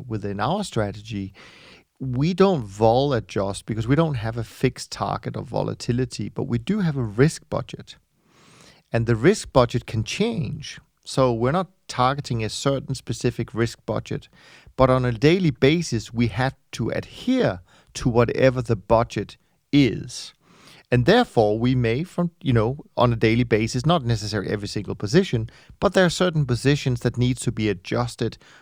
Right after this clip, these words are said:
accordingly. They could also be adjusted because the signal is getting stronger or weaker. So we don't really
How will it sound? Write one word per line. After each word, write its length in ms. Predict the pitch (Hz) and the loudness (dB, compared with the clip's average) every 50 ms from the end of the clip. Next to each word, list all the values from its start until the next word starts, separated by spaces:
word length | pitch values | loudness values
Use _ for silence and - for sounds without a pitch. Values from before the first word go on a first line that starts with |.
| - _ - | -12 _ -8
accordingly. 580 | 131 - - 135 127 127 120 123 117 110 98 98 | -6 -2 2 2 4 4 2 2 -2 -2 -2 0
They 140 | - 131 | 2 4
could 160 | 135 - 214 220 | 4 6 6 6
also 180 | 214 170 120 | 6 4 2
be 140 | 113 113 117 | 0 0 0
adjusted 400 | 107 90 - 110 107 - - - | 2 2 2 0 0 -2 -4 -12
because 240 | - - - 110 - | -8 -6 -6 -4 -4
the 100 | - 117 | -2 -4
signal 540 | - - - 220 - - - 120 107 104 - | -2 0 0 0 0 2 0 0 0 -2 -4
is 180 | - - - | -8 -8 -6
getting 220 | - 107 - - - | -4 -4 -4 -4 -4
stronger 400 | - - 117 110 104 98 101 101 | 0 0 0 0 0 -2 -4 -4
or 80 | 101 | -2
weaker. 420 | 101 113 120 123 120 - - 101 120 _ _ _ - - - - - - - - - | 0 0 0 0 -2 -6 -12 -14 -14 _ _ _ -20 -20 -20 -20 -20 -20 -20 -20 -12
So 140 | - - 175 | -2 2 2
we 140 | 180 240 269 | 4 6 6
don't 260 | 277 254 208 165 139 | 6 6 4 4 2
really 260 | 139 165 170 170 | 2 2 2 2